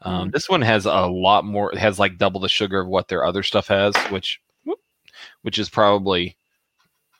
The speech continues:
Speaker 1: I like it. Um, <laughs> I'm not against sugar personally, um,
Speaker 2: <laughs>
Speaker 1: but it makes things taste good. And so this one actually doesn't have a whole lot of acidity. It's just really balanced.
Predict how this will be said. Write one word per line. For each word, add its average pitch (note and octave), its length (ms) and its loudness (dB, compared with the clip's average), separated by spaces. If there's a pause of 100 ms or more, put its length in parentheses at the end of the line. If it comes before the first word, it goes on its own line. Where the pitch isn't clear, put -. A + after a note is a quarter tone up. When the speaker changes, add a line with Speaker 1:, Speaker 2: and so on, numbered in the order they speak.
(120)
Speaker 1:
I F2 180 2
like F#2+ 300 0
it. D3 140 2 (160)
Um, F#2 360 4
<laughs> - 200 -6 (240)
I'm G#3 120 6 (100)
not B2+ 360 4
against G2+ 400 -4
sugar G2 480 -6 (520)
personally, A2 720 -2 (100)
um, F#2 400 -12 (380)
Speaker 2:
<laughs> - 340 -20
Speaker 1:
but G2+ 400 2 (140)
it G2 140 -6
makes G2+ 260 -2
things G2+ 240 -6
taste G2 280 -4
good. B2+ 300 -6 (440)
And G#2 500 0
so A#2 140 2
this A#2+ 200 -2
one E3 200 -4
actually G#2 580 -2
doesn't G2 340 -2
have G2 120 0
a F#2+ 80 2
whole G2 160 0
lot F#2 120 2
of F2 60 -2
acidity. C3 600 2
It's A2 160 0
just - 220 -6
really G#2 180 -2
balanced. F2+ 560 -6